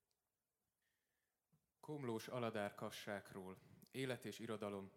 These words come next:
ezerkilencszázhatvanhárom. Kortársai közül senki sem,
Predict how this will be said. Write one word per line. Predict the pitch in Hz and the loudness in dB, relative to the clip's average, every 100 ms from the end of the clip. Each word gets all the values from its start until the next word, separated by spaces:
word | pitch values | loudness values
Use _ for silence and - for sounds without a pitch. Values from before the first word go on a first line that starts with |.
| - | -10
ezerkilencszázhatvanhárom. | 123 123 110 - 107 98 104 - 110 - 104 98 101 92 78 - - _ _ _ _ _ - - - - _ _ _ _ _ _ | -4 -2 -2 -2 -4 -2 -4 -2 -4 -4 -4 -4 -6 -6 -10 -14 -20 _ _ _ _ _ -20 -20 -20 -20 _ _ _ _ _ _
Kortársai | - 208 - 113 - 123 117 | 6 6 6 2 6 4 6
közül | 135 131 | 4 4
senki | 123 185 151 - | 2 2 2 0
sem, | 110 - 95 | -4 -4 -6